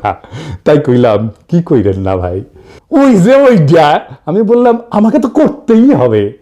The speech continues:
আমাকে তো দেখতে হবে, আমাকে পরীক্ষা দিতে হবে, পাস করতে হবে, আমাকে প্রশ্ন জিজ্ঞেস করবে।"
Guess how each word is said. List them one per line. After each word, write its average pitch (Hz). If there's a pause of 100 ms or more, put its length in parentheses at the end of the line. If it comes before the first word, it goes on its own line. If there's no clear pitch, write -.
(440)
আমাকে 285
তো 359
দেখতে 254
হবে, 220
আমাকে 208
পরীক্ষা 175
দিতে 151
হবে, 156
পাস -
করতে 135
হবে, 107 (460)
আমাকে 143
প্রশ্ন 165
জিজ্ঞেস 143
করবে।" 123